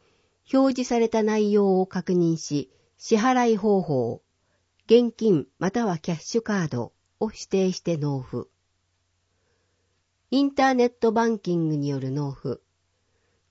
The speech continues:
時間や場所を問わず納付できます。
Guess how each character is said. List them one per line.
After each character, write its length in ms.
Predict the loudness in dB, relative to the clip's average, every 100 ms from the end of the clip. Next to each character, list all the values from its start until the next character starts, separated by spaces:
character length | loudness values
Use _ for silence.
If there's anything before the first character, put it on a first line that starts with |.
| _
時 140 | -6 -2
間 260 | 0 0
や 100 | 0
場 160 | 0 0
所 160 | 2 2
を 60 |
問 160 | 2 0
わ 140 | 0
ず 100 | 0
納 220 | 0 0
付 120 | -2 -4
で 120 | -6
き 120 | -4
ま 120 | -6
す。 180 | -6 _